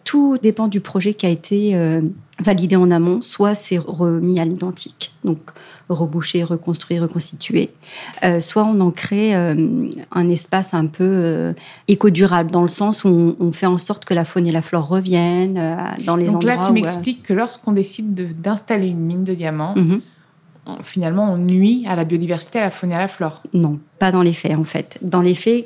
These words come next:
Speaker 1: euh... alors oui, effectivement, on creuse
Speaker 2: On
Speaker 1: la
Speaker 2: crée
Speaker 1: terre.
Speaker 2: quelque chose, comme quand
Speaker 1: On
Speaker 2: on fait un
Speaker 1: creuse,
Speaker 2: bâtiment,
Speaker 1: on fait
Speaker 2: finalement.
Speaker 1: un trou dans la
Speaker 2: Hmm.
Speaker 1: terre. C'est
Speaker 2: D'accord.
Speaker 1: indéniable. On creuse, euh, ça, c'est indéniable. C'est ce qui fait qu'on a une appre-, une empreinte carbone et que jamais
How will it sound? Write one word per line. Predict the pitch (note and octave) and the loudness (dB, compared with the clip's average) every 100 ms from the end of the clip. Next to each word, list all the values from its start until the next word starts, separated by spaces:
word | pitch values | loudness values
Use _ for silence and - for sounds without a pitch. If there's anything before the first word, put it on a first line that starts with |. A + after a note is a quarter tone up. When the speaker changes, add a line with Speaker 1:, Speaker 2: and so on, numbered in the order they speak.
| - | -4
Speaker 1:
euh... | F3 E3 D#3+ D#3 - - - - - | -2 0 0 0 -4 -10 -20 -20 -12
alors | E3 E3+ F#3+ | -6 -4 -2
oui, | F3+ A#3 B3 G3 | 0 0 0 0
effectivement, | F#3+ E3 - F3+ E3 E3+ A3 B3+ - - | 0 -2 -2 -2 2 2 0 -6 -10 -4
on | F3 F3 - | -4 -2 -6
creuse | - A3 A#3 A3+ | 2 4 4 2
Speaker 2:
On | E3 | 2
Speaker 1:
la | E3 | 2
Speaker 2:
crée | B3+ | 4
Speaker 1:
terre. | G#3+ | 2
Speaker 2:
quelque | G3 A3 | 4 0
chose, | A3 F3+ | 2 0
comme | - F3+ | 0 2
quand | F#3+ | 2
Speaker 1:
On | |
Speaker 2:
on | F#3+ | 4
fait | - | 2
un | |
Speaker 1:
creuse, | F#3+ | 2
Speaker 2:
bâtiment, | E3+ E3 G3+ E3 G3 | 2 0 2 2 2
Speaker 1:
on | F3 | 2
fait | |
Speaker 2:
finalement. | E3 B3 | 4 4
Speaker 1:
un | A3+ | 2
trou | - - A#3 | -2 -4 -2
dans | G#3+ F#3 | 0 2
la | G#3+ | 2
Speaker 2:
Hmm. | |
Speaker 1:
terre. | F3+ C#3+ _ _ _ | 2 -2 _ _ _
C'est | - G#3 | -4 -2
Speaker 2:
D'accord. | - G3 | 0 0
Speaker 1:
indéniable. | G3 G3 E3+ D#3+ E3+ _ _ _ - | 4 4 2 0 -10 _ _ _ -4
On | E3 | -4
creuse, | - F3+ F#3 G#3+ F#3+ | -2 -2 0 0 0
euh, | E3 D#3+ E3 E3 E3 | 0 0 0 -2 -4
ça, | - F#3+ | -6 -6
c'est | - F3+ | -6 -4
indéniable. | E3 E3+ E3 E3 | -2 0 0 -2
C'est | E3 G#3 | -2 -4
ce | - | -4
qui | - | -8
fait | D#3+ | -8
qu'on | F3+ E3+ | 0 2
a | |
une | D#3 D#3 | 2 0
appre-, | - - - | -4 -10 0
une | F3 E3 | 2 2
empreinte | - E3 - | 0 -2 0
carbone | E3+ E3 F3 C#4 G3+ - - - - - | -2 2 2 2 -2 -6 -20 -20 -20 -2
et | F3+ | -2
que | F3+ F3 | 0 0
jamais | E3 F#3+ G#3+ A#3 | 0 0 0 -2